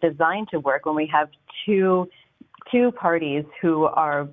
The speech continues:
are, are working in, in rational ways in order to make legislation and make our lives better.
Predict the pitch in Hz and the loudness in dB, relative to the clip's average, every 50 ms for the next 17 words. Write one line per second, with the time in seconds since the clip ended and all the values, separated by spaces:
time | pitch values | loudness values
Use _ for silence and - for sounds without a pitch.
0 | - - 165 151 147 143 143 139 - - 160 156 147 143 143 165 170 165 165 160 | -2 0 0 2 2 0 0 -2 -2 0 0 0 0 0 0 -2 -2 0 0 0
1 | 156 156 156 - 170 165 151 147 - - 165 156 147 135 139 156 156 139 151 - | 0 0 0 2 0 0 0 -2 -2 -2 -2 -2 -2 -2 -2 -2 -2 -2 -2 -6
2 | - 165 147 139 139 143 143 143 147 _ - 165 160 147 147 147 147 147 - 156 | -8 -4 0 2 2 2 2 0 -6 _ -4 -2 0 0 0 -2 -4 -4 -4 -2
3 | 147 139 143 143 147 - - 160 143 139 - 151 139 - 143 - - 139 143 - | -2 0 0 0 -2 -2 0 0 0 0 0 -2 -4 -4 -4 -4 -2 -2 -2 -2
4 | 147 143 139 139 135 - 143 139 135 135 131 139 143 _ - 120 - - 76 101 | -2 -2 0 0 0 0 0 0 0 -2 -2 -4 -4 _ -2 0 0 2 0 0
5 | - | 0